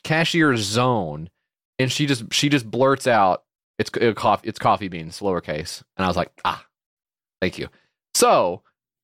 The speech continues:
now that was, now I wasn't rude and I wasn't mean. I didn't even say anything.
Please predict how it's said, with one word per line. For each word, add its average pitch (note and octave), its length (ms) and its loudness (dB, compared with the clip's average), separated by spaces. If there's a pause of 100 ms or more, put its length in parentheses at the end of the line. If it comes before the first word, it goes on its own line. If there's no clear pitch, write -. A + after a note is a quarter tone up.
(420)
now D#3 160 2
that A3 180 4
was, A#3+ 160 0
now E3 180 0
I E3 40 4
wasn't G#3+ 260 0
rude E3 380 2
and C3+ 100 -2
I C3+ 80 2
wasn't D#3+ 260 2
mean. D#3+ 140 0
I C#3+ 60 2
didn't E3+ 140 2
even G3 200 0
say A3 260 2
anything. F#2+ 520 -6